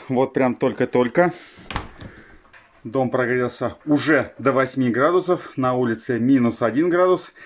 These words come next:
Коротенькая зарисовочка. Хотел бы вам рассказать, можно ли ставить, помещать вообще холодильник, а, в дом, который не отапливается постоянно, который время от времени будет находиться на морозе. Вот холодильник наш постоянный.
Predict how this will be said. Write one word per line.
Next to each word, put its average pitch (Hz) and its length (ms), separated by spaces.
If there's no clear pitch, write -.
Коротенькая 143 560
зарисовочка. 165 720
Хотел 139 280
бы 135 100
вам 131 160
рассказать, 147 400
можно 151 400
ли 104 300
ставить, - 640
помещать 143 400
вообще 110 260
холодильник, 143 720
а, 113 320
в 107 100
дом, 170 380
который 165 360
не 139 120
отапливается 147 580
постоянно, 113 540
который 123 400
время 120 300
от 117 100
времени 190 240
будет 151 260
находиться 139 420
на 135 100
морозе. 113 440
Вот 127 220
холодильник 120 500
наш 123 180
постоянный. 120 760